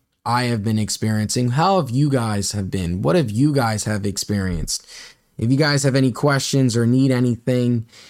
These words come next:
you guys can always message me. Check out my Instagram. All the links will be in the show description.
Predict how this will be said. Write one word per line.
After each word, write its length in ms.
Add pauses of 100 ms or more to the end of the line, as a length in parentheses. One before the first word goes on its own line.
(180)
you 80
guys 320
can 160
always 320
message 440
me. 300
Check 240
out 140
my 160
Instagram. 800
All 120
the 120
links 260
will 80
be 160
in 120
the 80
show 280
description. 880